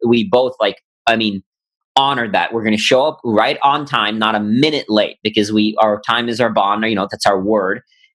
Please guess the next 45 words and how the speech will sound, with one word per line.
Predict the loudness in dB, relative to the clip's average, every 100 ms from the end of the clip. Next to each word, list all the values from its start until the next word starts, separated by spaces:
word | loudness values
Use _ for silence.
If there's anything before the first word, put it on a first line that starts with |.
| -2
And | 0 0 0
we | 0
do | 0 0
fifteen | 0 0 0 0
minutes | 0 -2 0
of | 0
one | 0 -2
person, | -2 -2 -2 -2
fifteen | -2 -2 -4
minutes | -2
of | -4 0
the | 2
other. | 2 -4 -12 -16 -18 -18 -20 _ _ 0
Uh, | 2 2 0
and | 0
the | 0
way | 2 2
we | 0
do | 2 2
it | 2
is | 0 0 0
we | -2
kinda | 0 -2 -2
check | -2 -2 0
in | 0
on | 0 -2 -4
whatever, | 0 2 2 0 -2
and | 0 2
this | 0 -2
is | 0
where | 2
you | 0 0 0
have | 0 0 0
your | 0
areas, | 0 0 0 0
I | 0
have | 0 0
my | 0 0
areas, | 0 0 -2
and | -2
Anthony, | -2 -2 0
in | 0 0
my | 0
case, | 0 -2
we, | -4